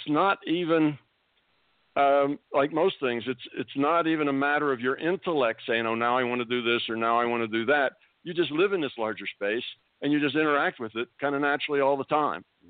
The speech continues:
So it's not a, it's not really an intellectual choice so much anymore as it is you just live in a bigger space. So somebody walks up and says, "Hello, I'm Joe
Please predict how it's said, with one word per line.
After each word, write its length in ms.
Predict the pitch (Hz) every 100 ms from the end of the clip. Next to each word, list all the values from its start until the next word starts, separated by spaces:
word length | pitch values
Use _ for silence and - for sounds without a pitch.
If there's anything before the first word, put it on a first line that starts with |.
| 82 _
So 180 | - 127
it's 160 | 123 -
not 300 | 131 143 143
a, 200 | 139 143 -
it's 160 | - -
not 180 | 147 175
really 640 | 139 139 143 165 165 156 139 127 - _ -
an 140 | 131
intellectual 600 | 143 139 135 143 139 120 - -
choice 220 | 185 196 -
so 120 | 131
much 420 | 104 95 104 - 104
anymore 640 | 101 101 104 110 120 110 _ _ _
as 120 | - 120
it 120 | 131
is 200 | 143 135
you 80 | 131
just 240 | 117 127 - -
live 240 | 113 120 123
in 80 |
a 40 | 120
bigger 280 | 107 113 113
space. 420 | - 202 185 110 -
So 160 | 120 107 -
somebody 280 | 135 135 131
walks 320 | 123 123 120
up 200 | 131 151
and 100 | 151
says, 160 | 120 117
"Hello, 400 | 127 110 113 127
I'm 200 | 110 117
Joe 220 | 117 127